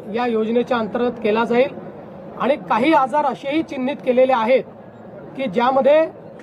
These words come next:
अधिकचा खर्च आहे. असे जे आजार आहेत, त्याही आजारांमध्ये, चिन्हित आजारांमध्ये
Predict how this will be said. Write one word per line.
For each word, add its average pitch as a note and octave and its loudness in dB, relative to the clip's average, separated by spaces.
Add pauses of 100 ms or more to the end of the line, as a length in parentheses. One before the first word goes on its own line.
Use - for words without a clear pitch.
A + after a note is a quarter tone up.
(340)
अधिकचा D#4 0
खर्च C4+ 0
आहे. F3 0 (760)
असे A#3+ 0
जे B3 0
आजार C4+ 2
आहेत, B3+ 4 (540)
त्याही B3+ 0
आजारांमध्ये, C4 2 (320)
चिन्हित A#3+ -4
आजारांमध्ये B3+ 2